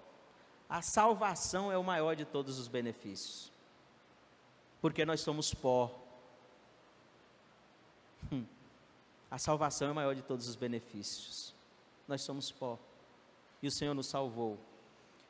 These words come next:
E aqui a gente tá falando dessa salvação, assim, se a gente for ler,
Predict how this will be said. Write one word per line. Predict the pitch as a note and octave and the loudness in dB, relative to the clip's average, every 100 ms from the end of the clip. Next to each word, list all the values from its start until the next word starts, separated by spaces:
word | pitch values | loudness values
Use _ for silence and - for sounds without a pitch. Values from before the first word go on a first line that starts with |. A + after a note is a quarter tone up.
| - | -2
E | C#3+ E3 | 4 6
aqui | D#3+ G3 | 6 2
a | |
gente | F#3+ G3+ | 2 -4
tá | G#3 | -6
falando | G3+ G3+ F#3+ F3+ | -4 0 0 2
dessa | F#3+ F#3+ | 0 0
salvação, | G3 G3 F#3+ F3+ - G3 | 4 4 6 4 2 0
assim, | F#3+ - G3+ | 0 0 0
se | G#3 | 0
a | |
gente | G3 | 0
for | - G#3+ | 0 2
ler, | F3 G#3+ A#3 | 6 6 4